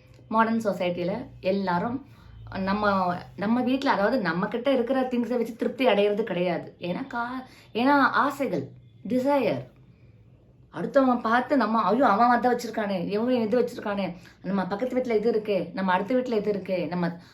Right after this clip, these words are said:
பிரதர்ஸ், சிஸ்டர்ஸ், அக்கா வீடு, ரிலேட்டிவ்ஸ்,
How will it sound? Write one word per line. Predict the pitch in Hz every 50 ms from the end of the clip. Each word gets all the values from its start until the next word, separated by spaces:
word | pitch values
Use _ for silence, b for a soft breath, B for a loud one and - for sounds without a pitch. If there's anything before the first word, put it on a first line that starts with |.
| B B - 175
பிரதர்ஸ், | 175 175 175 180 240 247 233 - - 233
சிஸ்டர்ஸ், | 226 202 190 220 208 202 - 254 247 233 - - 214
அக்கா | 185 165 170 - - 226 226
வீடு, | 220 214 202 180 175
ரிலேட்டிவ்ஸ், | 175 196 226 247 240 - 240 220 208 180 175 156